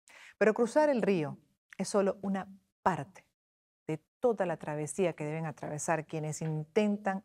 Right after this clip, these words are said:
alcanzar lo que se llama o se conoce como el sueño americano. A eso se debe sumar el paso por México por caminos inseguros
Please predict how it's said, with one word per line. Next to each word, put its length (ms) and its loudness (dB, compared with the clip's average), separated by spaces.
alcanzar 580 -2
lo 140 -4
que 100 -6
se 140 -6
llama 380 -4
o 100 -6
se 120 0
conoce 360 -6
como 180 -8
el 60 -10
sueño 200 -6
americano. 480 -6
A 140 8
eso 300 4
se 200 4
debe 240 4
sumar 400 0
el 120 -2
paso 280 -4
por 220 -2
México 540 0
por 180 -2
caminos 400 -4
inseguros 640 0